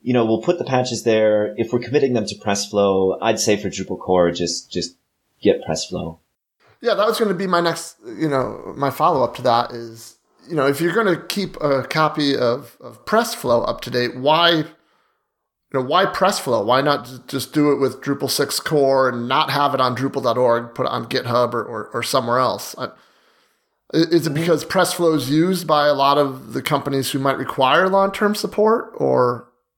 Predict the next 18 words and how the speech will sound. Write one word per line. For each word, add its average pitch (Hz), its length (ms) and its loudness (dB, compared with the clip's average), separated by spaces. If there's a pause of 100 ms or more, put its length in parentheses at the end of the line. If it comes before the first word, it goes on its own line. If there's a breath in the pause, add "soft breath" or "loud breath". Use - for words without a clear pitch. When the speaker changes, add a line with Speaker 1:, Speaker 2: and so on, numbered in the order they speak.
(120)
Speaker 2:
just 151 340 -2
to, 135 220 2
to 147 160 0
avoid 143 320 2
confusion 180 800 0
with, 139 220 -4
with 123 220 -16 (240)
Drupal 143 300 -2
core? 170 340 6
What's, 151 360 -2
what's 160 240 0
the 156 100 -14
thinking - 380 -8
there? - 200 -18 (600)
Speaker 1:
So 160 240 0
from 160 160 -2
our 180 240 2
end, 113 340 2